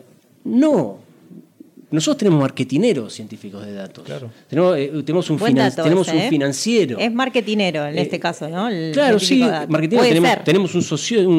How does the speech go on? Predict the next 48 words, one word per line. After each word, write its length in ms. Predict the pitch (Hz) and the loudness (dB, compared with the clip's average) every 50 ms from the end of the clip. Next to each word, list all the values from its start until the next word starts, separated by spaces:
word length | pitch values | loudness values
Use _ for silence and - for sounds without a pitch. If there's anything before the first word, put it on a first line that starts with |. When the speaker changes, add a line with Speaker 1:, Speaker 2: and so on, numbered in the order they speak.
| 160 160 | 4 4
Speaker 1:
un 60 | 160 143 | 2 0
sociólogo, 800 | - - 139 - - 254 247 214 170 156 151 156 151 156 160 156 - - - - 110 - | -2 -4 -4 -2 0 2 4 4 4 2 2 0 0 -2 -4 -6 -12 -20 -20 -20 -10 -4
eh, 180 | - 123 117 | -2 -2 -2
tenemos 420 | 110 - - 127 233 320 254 170 139 | -2 -4 -4 -2 0 2 2 2 2
ana-, 120 | 123 127 | 2 0
analista 280 | 123 131 120 127 120 202 | -2 -2 -2 -2 0 -2
Speaker 3:
Un 20 | 220 | 0
Speaker 1:
de 40 | - | 0
sistemas 140 | 262 240 | 0 -2
Speaker 3:
sociólogo 340 | - - 254 269 269 269 254 233 | 0 2 2 2 2 2 2 2
Speaker 1:
también. 100 | 214 202 | 0 -2
Speaker 3:
enamorado 400 | 196 190 214 214 226 247 247 226 | -2 -2 0 0 2 2 2 2
de 60 | 202 | 0
los 160 | 190 180 160 | -2 -2 -4
números. 340 | 202 185 165 165 160 - - | -4 -6 -6 -6 -6 -4 -2
Speaker 1:
Exacto. 480 | 254 - - - 359 311 202 - - - - - _ _ - - | 0 0 0 0 0 -2 -4 -6 -12 -18 -18 -20 _ _ -18 -14
Di-, 280 | - 196 202 269 320 269 | -12 -2 0 0 0 2
digo 160 | 339 359 294 | 2 2 4
enamorado 260 | 220 180 175 185 196 | 4 2 2 2 2
de 60 | 202 | 2
los 60 | 208 247 | 2 4
Speaker 3:
Porque 60 | 285 | 2
Speaker 1:
números 80 | 247 - | 2 2
porque 120 | 170 151 160 | 2 2 2
no 140 | 185 190 | 2 2
todos 180 | - 220 202 175 151 | 2 2 2 4 2
nos 100 | 139 135 | 2 0
gustan 200 | 139 131 139 120 | -2 -2 -2 -2
Speaker 3:
me 40 | 123 | -2
Speaker 1:
los 80 | 120 | -2
Speaker 3:
encanta. 360 | 120 113 113 113 113 117 113 113 | 0 0 0 0 0 -2 -2 0
Speaker 1:
números, 20 | |
¿no? 160 | 131 165 208 | 0 2 2
Speaker 3:
No, 240 | 240 240 226 196 170 | 2 2 2 0 -2
ya 120 | - - - | -4 -6 -2
a 20 | |
mí 80 | 202 151 | 0 0
no. 200 | 233 - 156 147 - - 190 - | 0 0 -2 -6 -6 -6 -6 -6
Speaker 1:
<laughs> 180 | - - - | -4 -4 -2
Así 200 | 165 - - 160 - | 0 2 2 2 4
que, 280 | 508 180 185 170 135 120 - - - - 143 269 233 269 285 208 - - | 4 4 4 4 4 2 0 -4 -4 -4 -4 -2 -2 -2 -4 -4 -2 0
porque 200 | 185 190 - 196 | 2 4 4 4
Speaker 3:
A 20 | |
Speaker 1:
en 0 | |
Speaker 3:
mí 60 | 208 202 | 4 4
Speaker 1:
el 40 | |
fondo, 280 | 202 - 254 269 247 214 | 4 4 4 4 4 4
Speaker 3:
para 260 | 170 139 120 175 180 | 4 2 0 -2 -8